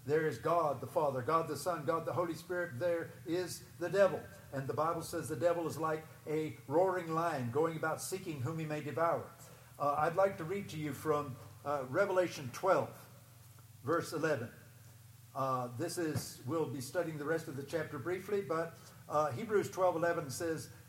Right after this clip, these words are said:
"They overcame him," the Christians overcame him, the children of God, the people of God overcame the devil. They overcame him because of the blood of the Lamb. The Lamb, capital L, is Jesus. They overcame him. They overcame Satan. They were victorious over him by the blood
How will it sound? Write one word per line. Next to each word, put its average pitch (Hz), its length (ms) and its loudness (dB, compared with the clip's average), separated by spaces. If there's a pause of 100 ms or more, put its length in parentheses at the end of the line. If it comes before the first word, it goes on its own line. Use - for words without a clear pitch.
(120)
"They 208 260 2
overcame 196 480 2
him," 120 240 0
the 127 80 -4
Christians 120 720 -4
overcame 180 540 0
him, 113 180 -4 (420)
the 135 80 -2
children 208 320 4
of 160 160 -4
God, 151 240 4
the 127 80 -4
people 202 320 -4
of 160 140 -2
God 151 240 4
overcame 185 520 0
the 165 60 0
devil. 147 320 2 (480)
They 190 140 4
overcame 196 480 0
him 135 260 -2
because 151 320 -2
of 143 140 0
the 147 60 0
blood 175 260 4
of 180 100 2
the 185 80 4
Lamb. 151 300 2 (640)
The 147 100 4
Lamb, 160 480 0
capital 156 460 2
L, 135 200 0
is 117 120 -4
Jesus. - 640 -10 (280)
They 170 180 2
overcame 180 560 2
him. 110 260 -4
They 143 100 2
overcame 175 480 0
Satan. 131 360 -2 (520)
They 147 120 2
were 170 120 4
victorious 175 600 0
over 147 220 2
him 143 180 -2
by 147 160 4
the 131 80 0
blood 165 400 4